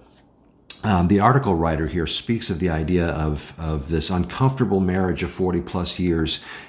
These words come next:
uh, England with the E U, and the result of a toxic brew of nationalism, populism, and anti-globalism sentiment in the country.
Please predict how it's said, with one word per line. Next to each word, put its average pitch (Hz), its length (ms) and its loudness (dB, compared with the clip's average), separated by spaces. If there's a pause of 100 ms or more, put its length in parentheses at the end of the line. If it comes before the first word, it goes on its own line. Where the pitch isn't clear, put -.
uh, 78 260 0
England 92 360 2
with 87 160 0
the 85 100 0
E 85 140 -2 (220)
U, 82 180 2
and 101 180 0
the 101 60 4
result 110 480 2
of 90 80 -4
a 87 40 -4
toxic 135 640 -2
brew 104 280 2
of 78 100 -2
nationalism, 101 880 0
populism, 87 800 0 (320)
and 85 160 0
anti-globalism 87 1000 2
sentiment 80 720 -2
in 85 160 -2
the 80 80 -2
country. 76 540 -4